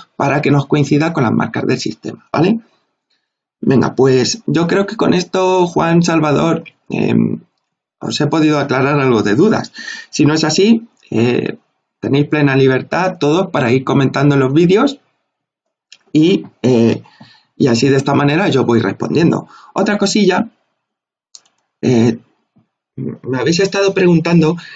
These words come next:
el tema de la paletizadora. Normalmente no me gusta dejaros los, los programas porque, eh, sois muy perros, ya lo he dicho en varios vídeos, y os limitáis a coger el, el programa que yo os paso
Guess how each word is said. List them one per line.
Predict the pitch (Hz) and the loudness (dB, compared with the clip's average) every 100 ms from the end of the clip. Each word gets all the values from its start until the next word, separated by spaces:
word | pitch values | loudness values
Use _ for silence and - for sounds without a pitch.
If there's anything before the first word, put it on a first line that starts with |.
| - | -12
el | - 131 | -2 0
tema | 131 160 165 | 0 0 2
de | 165 | 2
la | 151 | 0
paletizadora. | 131 123 117 117 95 - 180 - _ _ _ - - | 0 0 0 0 0 -2 -2 -4 _ _ _ -10 -2
Normalmente | 143 208 233 233 220 | 0 4 4 4 4
no | 202 | 4
me | 196 | 4
gusta | 175 180 175 170 | 4 4 2 -2
dejaros | 147 139 156 | 0 0 2
los, | 160 135 113 104 - - _ _ _ | 2 2 0 -2 -6 -14 _ _ _
los | - 123 | -4 -4
programas | 117 - 117 156 113 - - _ _ _ _ _ - - _ _ | -4 -2 0 0 0 -2 -8 _ _ _ _ _ -20 -20 _ _
porque, | 151 - 156 156 147 - | -2 0 0 -2 -4 -8
eh, | - 120 117 113 107 104 - _ _ _ _ _ 55 - - | -4 0 2 2 0 -2 -6 _ _ _ _ _ -20 -20 -20
sois | - 139 143 | -6 0 4
muy | 135 123 | 4 2
perros, | 147 127 143 - _ - | 0 -2 -4 -6 _ -6
ya | 113 | -2
lo | 107 | 2
he | |
dicho | 117 117 110 | 2 2 0
en | |
varios | 117 113 107 | 0 0 2
vídeos, | 127 127 117 113 - - - _ - | 2 2 0 -2 -14 -20 -20 _ 0
y | 170 170 | 2 2
os | 147 | 2
limitáis | 135 127 113 160 127 - - | 2 2 0 -2 -2 -4 -10
a | - | -10
coger | - - 156 156 - | -6 -4 -2 -2 -2
el, | 123 117 110 101 - - _ _ _ _ _ _ _ - | 0 2 4 2 0 -6 _ _ _ _ _ _ _ -10
el | - 113 | -2 0
programa | 104 113 147 131 101 | 2 0 2 0 0
que | - | 0
yo | 135 | 0
os | 170 | -2
paso | 175 175 160 - | -2 -2 0 -2